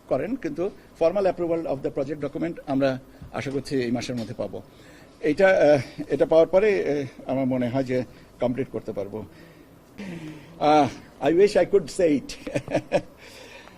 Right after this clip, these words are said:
আর একটা জিনিস নিয়ে আমরা এখনো, ও আচ্ছা, দুটো জিনিস আর, আরো আমি, I, I think আমার আপনাদের একটু বলা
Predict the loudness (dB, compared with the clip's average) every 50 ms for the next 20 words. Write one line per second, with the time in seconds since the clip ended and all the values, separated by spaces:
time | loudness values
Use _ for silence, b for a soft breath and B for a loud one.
0 | B B -20 -20 -14 -6 0 2 4 4 2 0 -4 -8 0 2 2 2 2 2
1 | 0 0 0 0 -2 -2 -4 -4 -4 -2 0 2 2 4 4 4 4 4 6 6
2 | 8 8 8 6 4 2 2 2 2 2 6 6 6 6 6 4 -2 -4 -4 -2
3 | 0 0 0 2 0 -2 -2 -4 -6 -8 -10 -8 -4 -2 -2 0 0 0 0 0
4 | 2 2 2 2 0 -2 -4 -4 -4 -4 -6 -6 -6 -6 -8 -8 -8 -10 -10 -8
5 | -8 -8 -6 -4 -4 -4 -4 -4 -8 -8 -8 -8 -8 -8 -8 -10 -12 -10 -10 -6
6 | -4 -4 -4 -4 -8